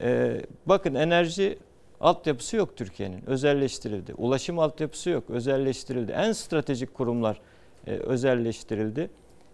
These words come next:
E, bütün bunların kamulaştırılması, bütün bunların geri alınması, halktan alınan ne varsa, kime aktarıldıysa geri alınması mücadelesi devrim niteliğinde bir dönüşüme Türkiye'nin ihtiyacı var.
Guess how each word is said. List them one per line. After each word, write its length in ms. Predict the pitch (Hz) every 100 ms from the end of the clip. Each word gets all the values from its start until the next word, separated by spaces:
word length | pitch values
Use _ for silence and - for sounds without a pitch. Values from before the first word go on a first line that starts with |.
| - -
E, 220 | 107 135 135 - -
bütün 320 | 139 - 262
bunların 400 | 240 202 185 180 147 -
kamulaştırılması, 1040 | 175 196 170 135 - 127 113 104 98 - 92 - -
bütün 440 | 120 - 240 214
bunların 440 | 170 175 170 170 160
geri 220 | 147 175
alınması, 560 | 202 160 123 104 -
halktan 600 | 104 131 147 - - 190 170 - - - -
alınan 460 | - 139 151 175 165
ne 140 | 170
varsa, 340 | 185 143 - 113
kime 280 | - 143 202
aktarıldıysa 720 | 196 - 151 147 160 - 135
geri 260 | 120 135
alınması 640 | 190 175 151 139 - 147 135 -
mücadelesi 760 | 120 143 156 147 156 156 175
devrim 340 | 123 143 190 233
niteliğinde 680 | 202 180 151 147 143 143 135
bir 160 | 131
dönüşüme 500 | 127 139 135 180 202
Türkiye'nin 440 | 196 143 - 117 110
ihtiyacı 480 | 104 - 113 117
var. 120 | 196